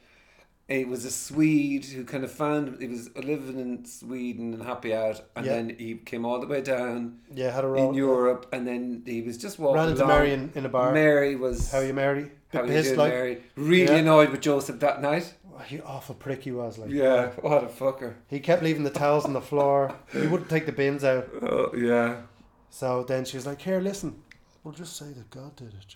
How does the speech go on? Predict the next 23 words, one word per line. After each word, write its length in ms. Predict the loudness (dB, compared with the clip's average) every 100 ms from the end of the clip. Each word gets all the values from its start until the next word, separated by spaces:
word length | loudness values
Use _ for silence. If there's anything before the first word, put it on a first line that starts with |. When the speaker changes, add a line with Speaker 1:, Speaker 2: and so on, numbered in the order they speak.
| -8
Speaker 2:
you 80 | -6
know?" 60 | -6
Speaker 1:
Yeah, 60 |
just 200 | -6 -10
say, 280 | -8 -6 -6 -2
ah, 300 | 2 4 4
that's, 260 | 0 -6 -8 -12 -8
that's 200 | -8 -6
brilliant. 260 | -4 -4 -6
Have 100 | -10
you 60 |
seen 200 | -8 -6
that 180 | -6 -6
thing? 180 | -8 -6
You, 160 | -6
is, 260 | -6 -8 -10 -10
um, 460 | -6 -6 -8 -10 -12 -10
how, 280 | -6 -4 -4
the, 480 | -8 -8 -8 -6 -8
um, 280 | -8 -10 -12 -18 _ _
something 320 | -20 -20 -14 -12
like 220 | -12 -14
the 200 | -14